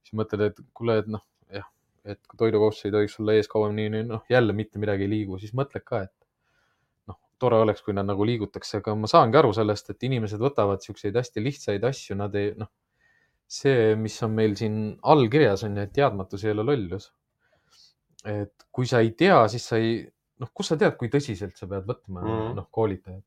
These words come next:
Speaker 1: Kui tõsiselt sa koolitajat pead võtma? Kui tõsiselt sa pead, kui tõsiselt sa pead võtma nagu kedagi, <laughs> kes tuleb sulle koju?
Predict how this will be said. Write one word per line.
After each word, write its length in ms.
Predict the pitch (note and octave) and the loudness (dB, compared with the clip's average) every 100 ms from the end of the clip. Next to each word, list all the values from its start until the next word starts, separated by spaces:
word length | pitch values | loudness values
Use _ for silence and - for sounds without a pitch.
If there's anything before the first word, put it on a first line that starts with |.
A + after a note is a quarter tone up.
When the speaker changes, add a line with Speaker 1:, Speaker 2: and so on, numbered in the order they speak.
| _ | _
Speaker 1:
Kui 160 | C3 C3 | -8 -4
tõsiselt 500 | E3 D#3+ A2+ G#2 - | -6 -6 -6 -6 -6
sa 100 | G#2 | 0
koolitajat 560 | C3+ C3 G2 G2 F#2 | 4 4 2 -4 -6
pead 140 | - G#2+ | -4 -2
võtma? 380 | A#2 - F#2 F#2+ | -4 -6 -10 -2
Kui 220 | A#2 A2+ | 0 2
tõsiselt 500 | C#3+ D3 A#2 G#2 G2 | 0 0 0 -2 -2
sa 140 | - F#2+ | -4 -2
pead, 380 | B2 C3 G2+ - _ _ _ _ _ _ _ _ _ _ - - _ _ _ _ _ _ _ - | 0 2 0 -4 _ _ _ _ _ _ _ _ _ _ -20 -20 _ _ _ _ _ _ _ -16
kui 160 | B2 | -8
tõsiselt 500 | A#2 F3 D#3 A2+ G2+ | 0 0 2 0 -2
sa 120 | - G#2 | -4 2
pead 340 | C#3 B2+ G#2 | 4 6 4
võtma 540 | C3 - - G2 G2+ G2+ | 0 -2 -4 -4 -2 -2
nagu 380 | G2+ F#2+ G2+ G2 | -4 -4 -4 0
kedagi, 540 | C3 C3 G2+ F#2 F#2+ G2 - _ | 2 4 4 0 -6 -8 -14 _
<laughs> 460 | - - C#3+ B2 - _ - - - - _ _ | -10 2 4 4 0 _ -20 -20 -20 -20 _ _
kes 220 | - A2+ - | -4 -4 0
tuleb 260 | C3 A#2+ | 6 6
sulle 220 | G#2+ G#2+ G#2 | 4 -2 0
koju? 400 | C3 G#2 E2 | 2 2 -2